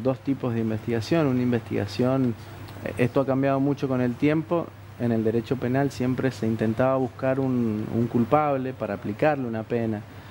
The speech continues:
Hoy en día, y a partir de la última reforma del Código Procesal Penal, lo que se busca es solucionar el conflicto, ¿bien? Entonces, a,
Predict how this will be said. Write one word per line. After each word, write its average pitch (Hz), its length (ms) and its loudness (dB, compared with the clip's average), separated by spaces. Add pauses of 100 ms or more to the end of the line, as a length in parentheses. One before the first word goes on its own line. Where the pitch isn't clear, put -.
(260)
Hoy 120 160 4
en 135 140 4
día, 165 240 6
y 151 80 4
a 117 60 2
partir 120 360 -2
de 123 100 2
la 113 120 4
última 120 380 0
reforma 139 460 2
del 113 120 0
Código 117 280 2
Procesal 113 440 -4
Penal, 131 320 2
lo 139 120 2
que 120 80 -4
se 110 140 -2
busca 139 240 0
es 127 60 -4
solucionar 120 460 0
el 127 140 0
conflicto, 120 580 0 (340)
¿bien? 120 260 2 (640)
Entonces, 139 520 2
a, 113 260 0